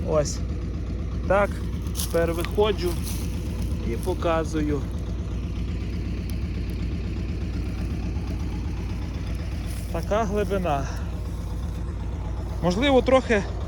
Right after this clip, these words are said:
кажу, заглибоко, ну, я щось не любитель теї оранки мілкої дуже. Так, ну що, практично доорав. Значить,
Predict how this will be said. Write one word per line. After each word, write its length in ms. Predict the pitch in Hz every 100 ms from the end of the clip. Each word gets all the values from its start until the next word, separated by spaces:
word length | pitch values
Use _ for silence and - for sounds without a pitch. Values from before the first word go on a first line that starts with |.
| - - - - - 208
кажу, 280 | 214 208
заглибоко, 720 | 175 226 262 320 269 254 220 190 - - - - - - - - -
ну, 80 | 214
я 200 | 277 233
щось 240 | 220 202
не 100 | 220
любитель 460 | 196 180 202 - 156 - - - - - - - - - - -
теї 360 | 180 175 160 147 -
оранки 540 | 185 180 156 165 156 131 - - -
мілкої 440 | 160 160 143 151 147
дуже. 340 | 143 135 131 - - - - - - - - - - - - - - - - - - -
Так, 160 | 240 208 -
ну 60 | 233 -
що, 160 | 254 226
практично 720 | 233 233 262 254 - 233 208 190 - - - - -
доорав. 560 | 214 233 240 269 269 254 277 - - - - - - - - 196 - - - - - - - - - - - - - - - - - - - - -
Значить, 360 | 196 233 233 160